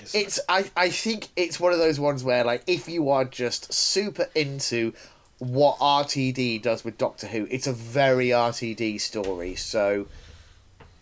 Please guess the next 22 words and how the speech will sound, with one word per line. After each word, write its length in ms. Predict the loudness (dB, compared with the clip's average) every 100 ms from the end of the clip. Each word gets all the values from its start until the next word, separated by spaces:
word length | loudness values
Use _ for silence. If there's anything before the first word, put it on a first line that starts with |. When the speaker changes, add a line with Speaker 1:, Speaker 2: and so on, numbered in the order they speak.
| -20 -6
Speaker 2:
you 200 | -2 2
know, 180 | 2 0 -4
mileage 480 | -2 0 2 2 0
may 180 | -2 -2
vary 400 | 0 0 -2 -6
there. 200 | -10 -12 -12 _ _ -20 -20 -20 _ -20 -20 -20 _
Speaker 1:
Uh, 240 | -8 -4 -2
what 160 | 4
about 300 | 10 10 8
Girl 240 | 6 6 6
Who 200 | 4 -2
Waited? 580 | 2 0 0 -8 -10 -14 -20 -20 _ _ _ -2
Speaker 2:
Uh, 200 | 2 2
good 260 | 2 0 0
episode. 640 | 0 -2 -2 -4 -6 -10 -18 _ _ _ _ _ _ _ _ _ _
Speaker 1:
What 120 | -6 0
about 300 | 2 0 0
God 180 | 0 0
Complex? 800 | -4 -6 -8 -14 -14 -14 -14 -8
Speaker 2:
Very 380 | -2 2 2 2
good 240 | 0 0
episode. 640 | 0 -4 -8 -6 -6 -8